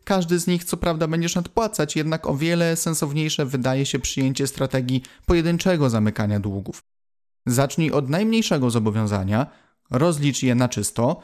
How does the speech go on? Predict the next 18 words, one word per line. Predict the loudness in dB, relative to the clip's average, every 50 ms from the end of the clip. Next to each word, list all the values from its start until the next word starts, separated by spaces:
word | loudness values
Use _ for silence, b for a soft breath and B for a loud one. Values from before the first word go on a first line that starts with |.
| B B B B _ _ -6
i | -2 0 2 2 4
wytypuj | 2 2 2 0 0 0 -2 -2 -2 B B B _
kolejny | 0 0 2 2 2 2 4 4 4 2
dług, | 2 2 0 -2 -4 -6 B B B B B -12
z | -10 -4
którym | 0 2 4 4 4 4
będziesz | 4 2 2 4 2 2 0 0 -4
chciał | -4 -2 0 0 0
się | 0 0 0 0 0 0
rozprawić. | 0 0 0 0 -2 -2 0 0 0 0 -2 -4 -8 -12 -18 -20 _ _ _ _ _ _ _ _ 0
Pamiętaj, | 0 2 2 2 2 2 0 0 -4 -6 B B B B B -2
małe | 0 2 2 2 2 2 2 2 2 2
i | 2 2
planowane | 0 0 0 2 2 2 2 2 0 0 0 0 -2
kroczki | 0 0 0 0 -2 -2 -4 -4 -4
są | -2 0 2 2 4
lepsze | 4 4 4 2 2 0 -2 -2 0 0 0 2 2
niż | 2 0 0 -2 -6 -10